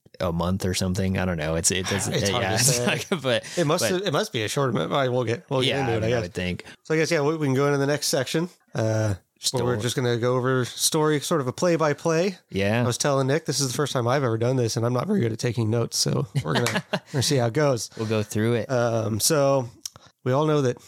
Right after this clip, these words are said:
Speaker 2: Clark Kent grew up in Smallville, but we're now entering Spoilerville.
Speaker 1: Yeah. <laughs> Spoilers ahead. Spoilers
Speaker 2: So if you haven't
Speaker 1: ahead.
Speaker 2: read the book and or don't want it spoiled for you, then, uh,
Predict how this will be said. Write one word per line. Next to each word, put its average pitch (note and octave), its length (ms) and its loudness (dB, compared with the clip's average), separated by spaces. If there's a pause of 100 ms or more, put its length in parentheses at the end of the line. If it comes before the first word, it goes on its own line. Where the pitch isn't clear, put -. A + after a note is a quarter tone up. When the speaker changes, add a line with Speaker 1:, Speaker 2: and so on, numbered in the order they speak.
Speaker 2:
Clark D#3 280 -2
Kent D3+ 220 0
grew D3 140 2
up - 80 -2
in - 80 -6
Smallville, D3 640 2
but A2 160 0 (240)
we're A#2+ 120 0
now G#2+ 180 2
entering A#2+ 460 2
Spoilerville. G2+ 1300 0
Speaker 1:
Yeah. A2 300 0
<laughs> - 40 -20
Spoilers - 1000 -2
ahead. A2 360 -2
Spoilers C3+ 340 0
Speaker 2:
So C3 60 0
if A2 60 2
you C#3+ 60 4
haven't F#3 140 2
Speaker 1:
ahead. F3+ 140 4
Speaker 2:
read - 20 -10
the C#3+ 60 -10
book C#3+ 360 2 (260)
and D#3+ 200 2
or A#2+ 380 2 (100)
don't C#3 160 2
want C#3 160 4
it B2 40 0
spoiled C3 400 0
for G#2 200 0
you, G2+ 180 0 (260)
then, A2 200 2
uh, G#2+ 440 2